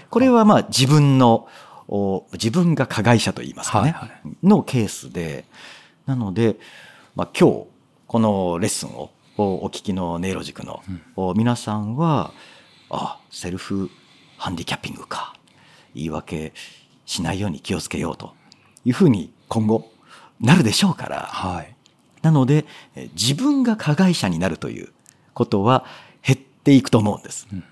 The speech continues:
Speaker 1: はい。で、ちょっとこれから考えてみたいのは、他の人の被害に遭う。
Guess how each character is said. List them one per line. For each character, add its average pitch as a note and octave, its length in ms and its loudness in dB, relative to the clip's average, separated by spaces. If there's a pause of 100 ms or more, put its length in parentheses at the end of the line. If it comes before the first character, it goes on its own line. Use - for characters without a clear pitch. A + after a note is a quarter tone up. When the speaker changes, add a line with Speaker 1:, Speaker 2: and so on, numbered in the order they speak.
(240)
Speaker 1:
は - 140 -20
い。 - 680 -10
で、 A3 180 6 (420)
ち - 100 2
ょ - 60 4
っ - 40 -20
と - 220 0 (540)
こ - 80 4
れ D#3 80 8
か C#3+ 80 6
ら B2+ 60 8
考 B2 240 4
え G#2+ 80 4
て E2+ 80 -4
み E2+ 100 -4
た D2 140 -8
い C#2 60 -10
の A#1 140 -14
は、 B1 200 -12 (840)
他 - 580 2
の C#4+ 300 4
人 - 560 2
の G#3+ 360 8 (240)
被 - 360 2
害 A#3+ 260 8
に G2 200 0
遭 - 180 -6
う。 - 80 -16